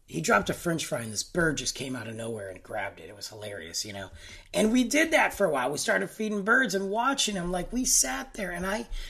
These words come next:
I can tell you right there that that moment, uh, and, and again, it's not like this was the first time we've done this,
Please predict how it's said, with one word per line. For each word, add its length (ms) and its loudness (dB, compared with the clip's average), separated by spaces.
I 140 0
can 200 0
tell 220 -2
you 240 -2
right 340 -4
there 400 -8
that 200 -10
that 220 -4
moment, 540 -6
uh, 60 -4
and, 300 -2
and 180 -2
again, 420 2
it's 180 -6
not 200 -2
like 100 -2
this 180 -4
was 120 -4
the 80 -6
first 360 -4
time 200 -8
we've 180 -10
done 200 -8
this, 260 -4